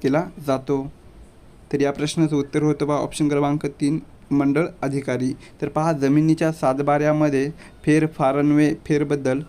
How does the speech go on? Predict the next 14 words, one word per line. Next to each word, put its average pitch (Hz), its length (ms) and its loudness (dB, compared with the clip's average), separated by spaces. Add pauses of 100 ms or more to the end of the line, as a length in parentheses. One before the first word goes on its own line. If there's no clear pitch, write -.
(220)
मंडळ 143 340 2
अधिकारी 143 680 0
यांच्या 143 300 0
स्वाक्षरीने 147 680 0
प्रमाणित 143 440 2 (100)
केला 139 220 0 (440)
जातो. 127 460 -2 (1700)
प्रश्न 135 340 0
क्रमांक 151 380 2
अकरा, 143 420 0 (460)
डॅश 143 360 -2
हे 156 100 4
नाटक 139 420 0 (520)
शेक्सपियरच्या 151 1080 0